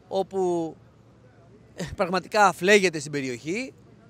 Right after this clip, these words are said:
με την κυβέρνηση να μας εμπλέκει όλο και περισσότερο στη, με τη λεγόμενη γεωστρατηγική αναβάθμιση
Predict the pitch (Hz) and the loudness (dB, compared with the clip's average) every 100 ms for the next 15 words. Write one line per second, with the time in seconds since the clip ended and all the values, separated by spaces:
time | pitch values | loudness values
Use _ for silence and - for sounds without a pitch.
0 | - - - - 165 165 165 202 214 185 | -20 -20 -20 -14 -12 -8 -2 0 0 -2
1 | 170 165 160 170 196 190 196 175 156 139 | -4 -4 -4 -2 0 0 0 -2 -4 -2
2 | 196 180 151 156 160 156 160 160 156 190 | -2 -2 -4 -6 -12 -8 -6 -2 0 0
3 | 180 160 139 147 165 156 147 151 156 196 | 0 -4 -4 -4 -2 -2 -4 -6 -2 0
4 | 156 175 170 165 147 135 | 2 2 2 -2 -6 -6